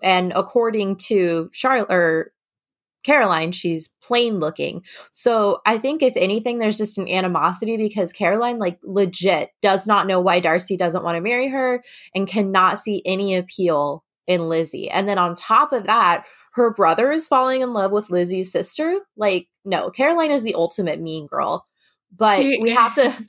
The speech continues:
Speaker 2: <laughs>
Speaker 1: we have to look at her side of the story too, just to play devil's advocate. She was hanging out with her brother and trying to get, and falling for his best friend, and they have this great life together. And then all of a sudden, here come these Bennett sisters ruining everything.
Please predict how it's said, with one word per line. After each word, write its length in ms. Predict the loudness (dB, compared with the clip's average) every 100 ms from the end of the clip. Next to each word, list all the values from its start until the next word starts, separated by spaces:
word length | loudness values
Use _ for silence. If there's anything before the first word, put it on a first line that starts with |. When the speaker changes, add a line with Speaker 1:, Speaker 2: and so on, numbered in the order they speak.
| -10
Speaker 2:
<laughs> 80 |
Speaker 1:
we 180 | 2 2
have 200 | 4 0
to 140 | 0 2
look 200 | 2 2
at 160 | 0 2
her 200 | 0 0
side 240 | 0 -2
of 140 | -2
the 80 | -4
story 380 | -2 0 2 0
too, 340 | 0 0 0
just 260 | -2 -6 -6
to 80 | -4
play 200 | 0 2
devil's 320 | 4 4 2
advocate. 680 | 2 0 0 -2 0 -2 -2 -8 -20 -20 -10
She 640 | -6 -4 -2 -2 -2 -4 _ -4
was 220 | -2 0
hanging 280 | 0 -2 -2
out 120 | -2
with 140 | -2
her 140 | 0 -2
brother 480 | 0 0 2 2 2
and 460 | 0 0 -2 -6
trying 360 | -4 0 0 0
to 140 | -6
get, 200 | -2 0
and 240 | 0 -2 -6 _
falling 380 | 2 2 0 -4
for 140 | -4
his 200 | -2 -2
best 300 | -2 -4 -4
friend, 280 | -4 -4 -2
and 120 | -4 -2
they 120 | 0
have 220 | 0 -2
this 160 | -2 -4
great 260 | -4 0
life 180 | 0 -2
together. 580 | -2 -2 0 0 -2 -4 -12 -8 -2
And 120 | 0
then 100 | 2
all 120 | 0
of 60 | 0
a 60 |
sudden, 260 | 0 0 0
here 200 | -2 -2
come 240 | -2 -2 -2
these 260 | -2 -4
Bennett 400 | 2 2 4 0
sisters 500 | 0 -2 0 0 0
ruining 540 | 0 0 2 0 -4 -6 -2
everything. 880 | -2 -2 -6 -8 -6 -8 -8 -12